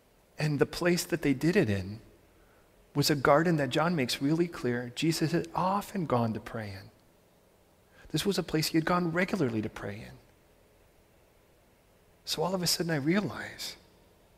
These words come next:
these people I felt so safe with, I don't feel safe with anymore because I could never have guessed this person could become this. Or actually, might I even say, this person was already this, I just didn't know.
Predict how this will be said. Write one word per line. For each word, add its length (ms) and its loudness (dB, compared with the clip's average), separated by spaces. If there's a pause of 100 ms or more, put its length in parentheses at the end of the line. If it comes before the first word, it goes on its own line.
(360)
these 180 4
people 380 0
I 60 4
felt 260 -2
so 160 -2
safe 380 -2
with, 160 -2
I 60 -4
don't 140 -4
feel 140 -2
safe 320 -2
with 180 -4
anymore 360 -4
because 580 -6 (1000)
I 60 -16
could 160 2
never 200 2
have 80 4
guessed 260 2
this 120 -4
person 320 -6
could 140 -10
become 280 -6
this. 440 -8 (720)
Or 120 8
actually, 380 0 (180)
might 180 -2
I 60 6
even 160 2
say, 260 0
this 140 -6
person 420 -2
was 220 4
already 480 2
this, 260 -2
I 60 0
just 220 -8
didn't 280 -4
know. 380 -6